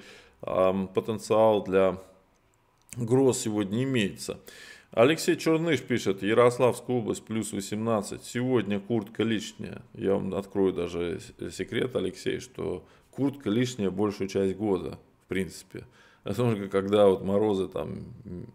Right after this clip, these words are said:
минус двадцать, там, вот, и ниже, тогда вот куртка нужна. А до этого можно без куртки обойтись. А, вполне.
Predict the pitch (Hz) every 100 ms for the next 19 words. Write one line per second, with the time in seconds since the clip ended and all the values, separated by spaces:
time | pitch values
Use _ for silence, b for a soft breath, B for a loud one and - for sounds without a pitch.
0 | _ - 98 113 104 101 123 190 - -
1 | - - - - - 95 123 127 98 -
2 | 95 101 101 - - 95 - 90 90 87
3 | - - 92 101 123 - 95 - B B
4 | B B - 104 101 98 92 - - 123
5 | - - - 90 - - - B B B
6 | B B B B B - 82 87 - -
7 | 92 85 -